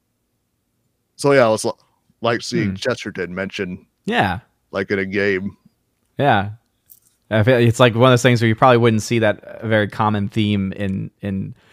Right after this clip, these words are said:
Speaker 2: most modern video games today, most likely. <laughs>
Speaker 1: Oh, yes. Well, actually, kinda,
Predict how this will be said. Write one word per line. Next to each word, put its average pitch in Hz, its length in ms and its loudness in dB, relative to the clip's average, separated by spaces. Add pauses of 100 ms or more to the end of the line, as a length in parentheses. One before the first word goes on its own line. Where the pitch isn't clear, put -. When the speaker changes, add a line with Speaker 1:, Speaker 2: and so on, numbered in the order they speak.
(220)
Speaker 2:
most 123 280 2
modern 113 200 2
video 104 240 0
games 95 340 -4
today, 95 280 -4
most 95 220 -8
likely. 110 460 -10
<laughs> - 420 -6
Speaker 1:
Oh, 120 140 0
yes. 101 420 -6 (140)
Well, 156 120 2
actually, 156 400 -2 (420)
kinda, 143 320 -2